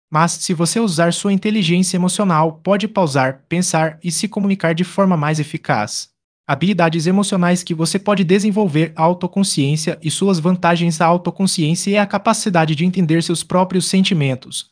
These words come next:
pensamentos e comportamentos. Quando você se torna mais consciente de si mesmo, pode perceber como suas emoções afetam suas decisões.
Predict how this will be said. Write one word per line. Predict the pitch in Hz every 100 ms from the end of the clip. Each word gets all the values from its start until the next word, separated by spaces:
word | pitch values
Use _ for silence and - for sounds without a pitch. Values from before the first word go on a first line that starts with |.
| _
pensamentos | 160 180 190 165 170 160 147
e | 160
comportamentos. | 151 208 226 202 175 135 123 95 - - - - _ _
Quando | - 185
você | 202 202
se | 196 196
torna | 196 196 175
mais | 131 160 185
consciente | - 220 - 202 165
de | 160
si | 170 - 190
mesmo, | 170 170 147 123 - _
pode | - 202 214
perceber | 196 196 190 170 185
como | - 190
suas | 175 190 185
emoções | 180 185 - 196 180
afetam | 170 160 185 208
suas | 196 196
decisões. | 147 175 180 147 151 110 104 - -